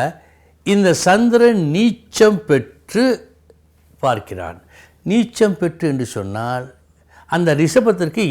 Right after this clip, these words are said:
எத்தனையாவது இடம்? மூன்றாம் இடம். ரிஷபம், மிதுனம், கடகம். இந்த கடகத்துக்கு சொந்தக்காரன் சந்திரன். மூன்றாம் வீட்டின் தன்மை என்ன?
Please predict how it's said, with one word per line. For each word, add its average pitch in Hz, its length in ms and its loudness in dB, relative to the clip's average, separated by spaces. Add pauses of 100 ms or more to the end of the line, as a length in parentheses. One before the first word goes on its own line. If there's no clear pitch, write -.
(120)
எத்தனையாவது 185 1120 -2
இடம்? 117 320 -2 (1900)
மூன்றாம் 143 760 -2
இடம். 85 280 -14 (1500)
ரிஷபம், 190 520 0 (120)
மிதுனம், 151 460 -2
கடகம். 104 400 -8
இந்த 156 200 -8
கடகத்துக்கு 170 480 -2
சொந்தக்காரன் 127 600 -6 (100)
சந்திரன். 85 420 -10 (1300)
மூன்றாம் 247 680 4
வீட்டின் 196 480 -2
தன்மை 220 480 0 (100)
என்ன? 151 280 0